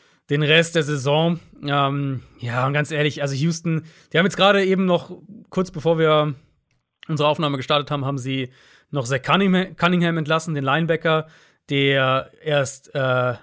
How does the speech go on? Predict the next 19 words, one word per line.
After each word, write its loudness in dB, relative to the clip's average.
letztes 2
Jahr 4
einen, -4
einen -4
neuen 0
Vierjahresvertrag -2
unterschrieben -8
hatte. -2
Mit 0
der 2
Begründung 2
so 0
ein 0
bisschen, -2
ähm, -2
er -8
hat 2
halt, 2
also -2